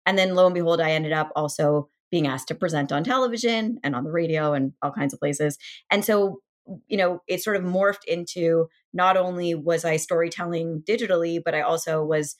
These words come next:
storytelling by actual, through presentation. And, you know, I was a host on T S C for a few years and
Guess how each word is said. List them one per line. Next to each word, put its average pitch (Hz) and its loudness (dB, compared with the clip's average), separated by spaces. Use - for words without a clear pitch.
storytelling 151 0
by 165 2
actual, - -4
through 196 -2
presentation. 170 -4
And, 208 -2
you 208 0
know, 180 0
I 180 2
was 175 -4
a 175 -4
host 185 -4
on 170 -4
T 170 -6
S 165 -4
C 160 -4
for 160 -6
a 160 -6
few 160 -2
years 175 0
and 156 -2